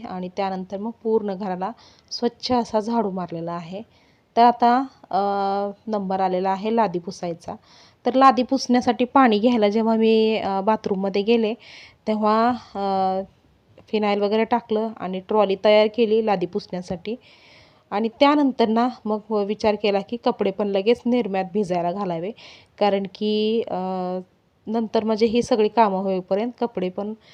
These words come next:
व्यवस्थित भिजतील आणि, अ, म्हणजे जास्ती काही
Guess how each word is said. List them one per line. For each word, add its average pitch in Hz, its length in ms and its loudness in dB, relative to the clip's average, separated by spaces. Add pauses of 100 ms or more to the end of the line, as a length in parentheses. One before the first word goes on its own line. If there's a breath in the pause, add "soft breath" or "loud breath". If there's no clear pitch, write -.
(260 soft breath)
व्यवस्थित 226 520 4
भिजतील 233 540 4
आणि, 202 220 -2 (240)
अ, 196 340 0
म्हणजे 214 480 2 (120)
जास्ती 214 320 -2
काही 214 360 -2